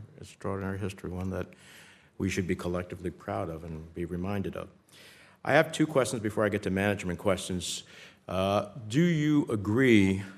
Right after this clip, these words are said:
with the intelligence community's assessment that Russia interfered in the twenty sixteen elections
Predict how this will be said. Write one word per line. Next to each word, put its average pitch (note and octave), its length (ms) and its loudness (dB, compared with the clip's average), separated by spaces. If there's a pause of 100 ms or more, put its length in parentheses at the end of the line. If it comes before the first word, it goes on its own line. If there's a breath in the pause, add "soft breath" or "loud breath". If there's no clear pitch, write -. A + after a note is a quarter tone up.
(160)
with G2+ 320 0
the G2+ 160 2
intelligence G#2+ 680 -2
community's G2+ 560 0
assessment F#2+ 600 -2
that F2 200 -4
Russia G2 360 0
interfered F#2 540 0
in F#2+ 80 -2
the E2+ 60 -2
twenty F#2+ 280 -2
sixteen F2+ 480 -6
elections F#2 600 -6